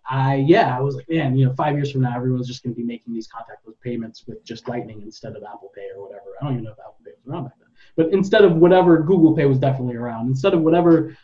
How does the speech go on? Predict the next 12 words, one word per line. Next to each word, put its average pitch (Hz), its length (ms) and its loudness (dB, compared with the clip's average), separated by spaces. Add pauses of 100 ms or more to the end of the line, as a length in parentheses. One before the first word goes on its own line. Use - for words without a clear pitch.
(120)
you 160 80 2
know, 131 160 4
Samsung 156 520 2
Google 143 280 0
Pay, 139 360 2 (160)
you 160 100 2
would 143 80 4
just 135 180 -2
use 131 160 0
Lightning. 120 300 -10
But 160 100 0
now 185 500 4